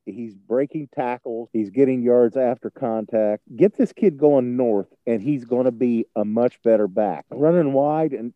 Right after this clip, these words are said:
and asking him to find a hole, it's just not what he can do. He's not very good at it. So, but we did find a running game. Front seven on defenses, they held Indiana to minus one yard rushing.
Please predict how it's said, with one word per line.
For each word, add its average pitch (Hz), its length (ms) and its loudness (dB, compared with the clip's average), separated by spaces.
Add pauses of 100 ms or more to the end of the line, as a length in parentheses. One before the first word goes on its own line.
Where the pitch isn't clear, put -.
and 120 380 -6 (180)
asking 139 400 -4
him 127 240 -6
to 117 80 -4
find 127 340 -4
a 113 60 -4
hole, 117 340 0
it's 110 160 -6
just - 220 -12
not 113 240 -2
what 107 140 0
he 123 100 -4
can 95 220 -10
do. 101 280 2
He's 101 280 0
not 110 200 0
very 98 220 0
good 90 220 0
at 78 160 -2
it. - 160 -12 (720)
So, 113 340 2
but 101 160 -2
we 113 160 -2
did 139 400 2 (120)
find 135 380 -2
a 101 60 0
running 107 460 -2
game. 80 340 -12 (220)
Front 175 260 2
seven 120 580 2
on 107 180 -6
defenses, 104 720 -6
they 165 220 6
held 143 560 0
Indiana 131 760 -6
to 120 100 -4
minus 123 640 -8
one 117 320 -2
yard 107 360 0
rushing. 92 520 -4